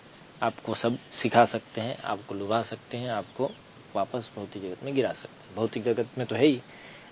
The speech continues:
वापस अधर्म में गिरा सकते हैं। <laughs> अधर्म में गिरा सकते हैं ऐसी चीजें।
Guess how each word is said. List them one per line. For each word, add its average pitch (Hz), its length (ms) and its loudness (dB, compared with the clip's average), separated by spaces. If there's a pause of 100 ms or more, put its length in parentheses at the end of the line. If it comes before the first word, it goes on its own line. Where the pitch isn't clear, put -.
(180)
वापस 120 320 6
अधर्म 135 440 10
में 117 140 4
गिरा 98 180 2
सकते - 320 -12
हैं। - 140 -16 (500)
<laughs> 123 100 -8 (3000)
अधर्म 110 380 2
में 95 120 -6
गिरा 92 200 -2
सकते - 320 -12
हैं 87 80 -12
ऐसी - 140 -14
चीजें। 90 280 -14